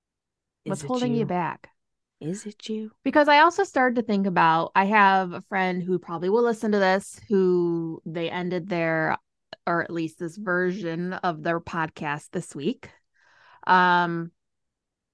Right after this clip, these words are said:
Speaker 2: very sad. And it started to make me think about, okay, so am I adding value with our podcast? What have we done this past year?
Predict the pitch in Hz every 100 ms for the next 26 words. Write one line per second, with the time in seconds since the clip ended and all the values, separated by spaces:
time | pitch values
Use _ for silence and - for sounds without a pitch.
0 | _ _ _ _ _ _ 269 269 - 254
1 | 240 180 196 - 220 220 277 285 302 285
2 | 240 240 240 247 214 190 180 262 - 240
3 | 185 180 208 247 _ _ _ - 254 240
4 | 233 226 - 208 202 240 220 233 240 226
5 | 170 160 190 220 220 185 175 - 160 -
6 | 240 233 214 240 294 320 233 185 220 302
7 | - 190 151 - - - -